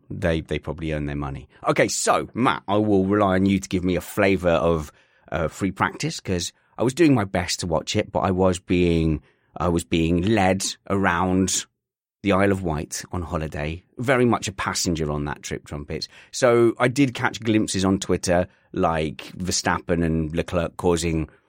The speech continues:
red flags. Anything to be concerned about? 'Cause I was, I, the only, the only thing I was thinking of with Verstappen was, where is his headspace at? He came out worse from the Silverstone incident.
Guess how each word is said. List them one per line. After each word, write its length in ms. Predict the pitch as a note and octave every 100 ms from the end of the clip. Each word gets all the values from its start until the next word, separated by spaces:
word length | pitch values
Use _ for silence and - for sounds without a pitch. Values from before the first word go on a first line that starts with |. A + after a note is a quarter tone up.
| -
red 300 | F2+ F#2+ E2+
flags. 560 | - F2 E2+ F#2+ A#2 -
Anything 360 | C#3+ E3 D#3+ F3+
to 80 | E3
be 100 | D3+
concerned 400 | C3+ - A2+ F2+
about? 180 | F#2 D#2+
'Cause 100 | D3
I 40 |
was, 120 | F3+ D3+
I, 100 | D#3+ - - - _ _
the 140 | D3
only, 160 | G3+ G#3
the 120 | D3+
only 120 | F3+
thing 180 | F3+ E3+
I 60 | C3+
was 220 | B2 A#2 _ _
thinking 300 | B2+ G#2+ G2+
of 120 | F2+
with 280 | G2 F2 -
Verstappen 600 | G2+ - G#2 F2+ F2 E2
was, 380 | E2+ D#2+ D2+ -
where 420 | G#2 G2+ A#2+ B2 A#2+
is 100 | A2
his 140 | F#2+
headspace 440 | F#2+ - - -
at? 140 | - - _ _ _ _
He 460 | F#2+ F#2 F2+ F2 - _ -
came 200 | B2+ B2+
out 140 | G2
worse 380 | F#2 E2+ E2 -
from 380 | - F2 E2 D2
the 80 |
Silverstone 640 | E2+ F#2 E2 - D2+ D#2 -
incident. 500 | - - E2 F2